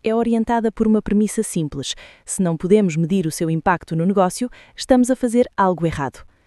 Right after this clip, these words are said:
O primeiro passo para uma análise eficaz é compreender a diferença fundamental entre dois tipos de métricas.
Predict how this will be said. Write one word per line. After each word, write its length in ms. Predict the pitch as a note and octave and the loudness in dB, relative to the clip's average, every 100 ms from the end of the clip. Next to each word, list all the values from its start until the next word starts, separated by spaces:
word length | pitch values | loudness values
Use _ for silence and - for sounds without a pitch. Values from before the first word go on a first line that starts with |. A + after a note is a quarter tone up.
| _ _ _ _ _ _ _ | _ _ _ _ _ _ _
O 80 | C#4 | 2
primeiro 320 | C#4+ D4 D#4+ | 4 4 4
passo 380 | - A#3+ A3 - | 2 0 0 -2
para 160 | F3+ F3 | 0 2
uma 180 | F3+ | 0
análise 400 | F3+ F3+ E3+ D#3+ | 0 0 -2 -4
eficaz 480 | E3 E3+ - G3 A3+ - - - | -6 -8 -4 -2 -4 -10 -20 -4
é 140 | - G#3+ | -2 2
compreender 600 | C#4 D4 B3+ B3+ A#3+ B3 | 2 2 2 2 4 2
a 60 | |
diferença 540 | G#3 G#3 - A#3 G#3+ F3+ | 2 0 -2 -2 -2 -4
fundamental 680 | - F#3 F#3+ G3+ G#3+ G#3+ A3+ | -2 0 0 0 0 -2 -2
entre 300 | A3 G#3 F#3+ | -2 0 0
dois 340 | E3 A3 C4 - | 4 4 2 -2
tipos 300 | A#3 - F3 | -6 -4 -2
de 80 | |
métricas. 560 | F3+ D3 - - F#2 | -2 -4 -12 -14 -12